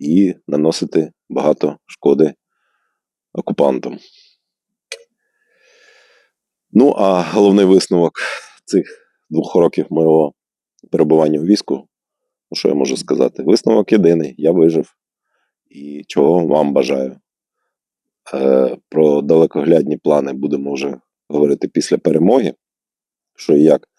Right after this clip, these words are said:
розвивати країну, розвивати нас, розвивати все. Моє завдання — вижити самому, зберегти сім'ю, зберегти їх живими,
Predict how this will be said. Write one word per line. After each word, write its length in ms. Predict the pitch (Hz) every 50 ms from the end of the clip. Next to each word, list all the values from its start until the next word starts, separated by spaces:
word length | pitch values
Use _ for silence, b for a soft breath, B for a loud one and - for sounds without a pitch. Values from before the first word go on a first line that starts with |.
| _ _ _ _ _ _
розвивати 640 | 69 76 76 73 80 78 80 87 85 78 - 69 -
країну, 640 | - 80 76 78 87 98 101 104 95 87 82 78 76
розвивати 500 | 76 73 73 78 78 76 78 71 - -
нас, 400 | 69 76 92 98 95 - - - - _ _ _ _ _ _ _ _ _ _ _ _
розвивати 560 | - 76 76 73 80 78 78 78 - 73 71 76 b b b b b b b b b _ _ _ _ _ _ _ _ _ _
все. 320 | - - - 101 101 107 104 _ _ _ _ _ _ _ _ _ _ _ _ _ _ -
Моє 220 | 92 101 110 104
завдання — 560 | 85 87 85 82 85 85 82 78 76 73 71 76
вижити 380 | 80 76 80 76 76 80 - 85
самому, 500 | - - 78 78 82 98 101 87 71 69
зберегти 480 | 65 69 71 78 73 - - - 73 -
сім'ю, 500 | - - 73 71 76 90 95 98 87 71
зберегти 460 | 71 76 73 69 - - - 73 71
їх 100 | 71 71
живими, 480 | 73 76 76 87 98 95 90 69 64